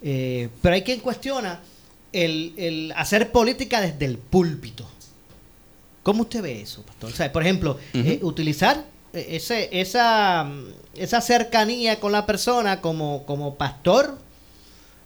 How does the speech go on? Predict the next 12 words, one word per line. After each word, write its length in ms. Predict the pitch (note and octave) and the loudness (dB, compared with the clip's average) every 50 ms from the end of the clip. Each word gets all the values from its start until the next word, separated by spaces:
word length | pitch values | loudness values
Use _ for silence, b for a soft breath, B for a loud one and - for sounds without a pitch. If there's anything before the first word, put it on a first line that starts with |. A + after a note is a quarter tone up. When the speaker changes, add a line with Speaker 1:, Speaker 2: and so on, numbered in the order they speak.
| - - | -10 -2
Speaker 1:
para 220 | - D#3 D#3 D3+ D#3 | 0 0 2 2 2
desde 180 | D#3 D3 C3+ | 2 2 2
un 120 | D#3+ E3+ E3 | 0 0 2
púlpito 300 | - B3 B3+ B3+ B3+ A#3 | 0 0 0 2 2 2
decir, 280 | G#3 G3 G#3 A3+ G#3+ | 2 2 0 0 0
y, 80 | G3+ F#3 F3 F3+ E3 D#3+ - | 0 -2 -2 -4 -6 -6 -6
y, 40 | G3 | -4
y 60 | E3+ F3+ | -6 -6
estas 220 | F3+ - B3 A3+ | 0 2 4 6
elecciones, 520 | B3 B3+ - - - G#3 A3+ B3+ D4 E4+ | 6 4 4 4 4 4 4 4 4 4
eh, 340 | F4 E4 D4 B3 G#3+ F3+ E3 | 4 4 2 2 0 -2 -4
eh, 380 | D#3+ F3 E3 B2+ D3+ C3 - | -6 -6 -8 -8 -10 -14 -16